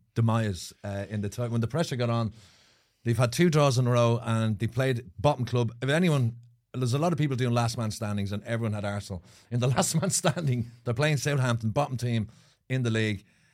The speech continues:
They're losing three one. Okay, they pulled it back to three all. Um,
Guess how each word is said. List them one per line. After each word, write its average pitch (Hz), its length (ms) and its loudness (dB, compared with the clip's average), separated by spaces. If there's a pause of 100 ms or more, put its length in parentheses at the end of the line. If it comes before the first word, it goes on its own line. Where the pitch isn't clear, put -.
(200)
They're 120 100 0
losing 131 280 4
three 117 220 0
one. 113 200 2
Okay, 127 220 0
they 117 100 0
pulled 131 240 -2
it 117 80 -2
back 113 160 -2
to - 60 -10
three 110 280 -4
all. 104 280 0 (480)
Um, 104 540 0